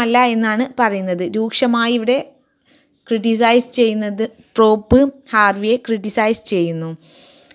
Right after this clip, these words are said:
ഒരു ഷേപ്പ് ചേഞ്ചർ ആണ് എന്നും സാത്താനെ പോലെയാണ് എന്നും പറയുന്നു. സിറ്റുവേഷൻ അനുസരിച്ച് തൻ്റെ ആ ഒരു മാസ്ക് മാറ്റി ഉപയോഗിക്കുന്ന ആളാണ് ഹാർവി എന്ന് വളരെ രൂക്ഷമായി ക്രിട്ടിസൈസ്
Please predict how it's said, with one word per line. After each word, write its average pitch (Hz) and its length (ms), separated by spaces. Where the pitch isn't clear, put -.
ഒരു 320 120
ഷേപ്പ് 311 360
ചേഞ്ചർ 262 400
ആണ് 208 140
എന്നും 190 180
സാത്താനെ 240 580
പോലെയാണ് 240 560
എന്നും 202 240
പറയുന്നു. 175 340
സിറ്റുവേഷൻ 233 840
അനുസരിച്ച് 220 520
തൻ്റെ 220 300
ആ - 20
ഒരു 240 140
മാസ്ക് 226 400
മാറ്റി 220 420
ഉപയോഗിക്കുന്ന 220 520
ആളാണ് 196 420
ഹാർവി 226 440
എന്ന് 220 160
വളരെ 214 400
രൂക്ഷമായി 269 640
ക്രിട്ടിസൈസ് 240 600